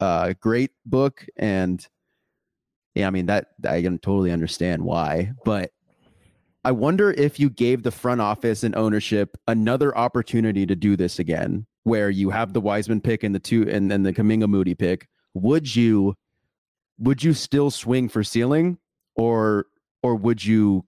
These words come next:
go more for high floor, lower ceiling guys? Because, you know, I've pointed at Franz being available at the Kuminga pick, and I was, I,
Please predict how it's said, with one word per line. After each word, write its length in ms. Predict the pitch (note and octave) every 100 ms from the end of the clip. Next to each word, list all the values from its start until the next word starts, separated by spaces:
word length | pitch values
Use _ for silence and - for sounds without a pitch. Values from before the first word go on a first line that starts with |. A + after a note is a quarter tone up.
| -
go 160 | A2+
more 260 | G#2 G#2+ G#2
for 440 | - G#2 F#2+ F#2
high 240 | - G#2+ G#2
floor, 500 | - G#2+ F#2+ F#2 F2+
lower 300 | F2+ F#2 F2
ceiling 400 | - G2 F2 -
guys? 320 | D2+ C2 F#2+
Because, 480 | A2 - G2+ F#2 - _ _ _ _
you 80 | G2+
know, 240 | G#2 G2+ G2
I've 160 | A2
pointed 300 | - B2 A#2
at 120 | A2
Franz 540 | F#2+ C3 C3+ G#2 G2+ F#2+
being 200 | A2+ G#2+
available 540 | G2 G#2 G#2 G2+ G2+
at 80 | F#2+
the 80 | G2+
Kuminga 420 | A#2 A2+ A2+ G2
pick, 220 | G2 F#2+
and 100 | G#2+
I 120 | A2+
was, 160 | D3+
I, 80 | A2+